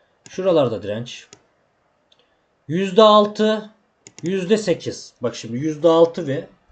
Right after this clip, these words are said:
yüzde sekiz buraları yapar. Yüzde sekiz diyeyim ben ona. Yüzde sekiz. O direnci de kırarsa yukarıda yüzde yirmisi var. Ha, biraz zaman alırsa bu biraz düşer.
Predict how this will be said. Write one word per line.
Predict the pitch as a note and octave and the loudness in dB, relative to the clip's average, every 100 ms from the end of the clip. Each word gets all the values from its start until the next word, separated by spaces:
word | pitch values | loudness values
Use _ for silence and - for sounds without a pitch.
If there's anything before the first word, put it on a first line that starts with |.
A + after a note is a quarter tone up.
| - | -10
yüzde | C3 C#3 D#3+ | -8 -4 -2
sekiz | D#3 C#3+ C3+ G#2 - - | -2 -4 -6 -10 -12 -8
buraları | D3 C3+ G#2+ | -4 -2 -2
yapar. | B2 D3 E3+ E3+ | -4 -4 -4 -4
Yüzde | G3+ F#3+ | -6 -6
sekiz | F3 F3 - C#3+ | -6 -8 -8 -8
diyeyim | B2 G#2+ | -8 -8
ben | A2 | -8
ona. | A2 E3+ F3+ - - _ - - - - | -8 -8 -12 -20 -20 _ -16 -16 -18 -8
Yüzde | E3 E3+ E3+ | -6 -2 -2
sekiz. | E3+ C#3+ D#3+ - - | -2 -4 -6 -12 -4
O | G#3+ F#3+ | -2 2
direnci | A3 G3+ D#3+ | 6 6 6
de | C3 - | -4 2
kırarsa | G#3+ A3+ - G#3+ G#3+ | 4 4 2 -4 -4
yukarıda | G3+ G#3 G#3 G3 G#3 | -6 4 4 6 2
yüzde | F3 F3+ G3+ | -2 0 0
yirmisi | F#3 F3+ F#3 - E3 | 0 -2 -4 -4 -2
var. | D#3+ - _ _ _ | -2 -4 _ _ _
Ha, | F#3 G3 | -2 4
biraz | A#3 A3+ | 6 6
zaman | G3 A3+ A3+ | 6 4 6
alırsa | A3+ G#3 A3+ G3+ | 4 4 2 0
bu | G3+ | -2
biraz | G#3 G#3+ E3+ | 4 6 6
düşer. | G#3 - G3 F#3+ | 0 0 0 0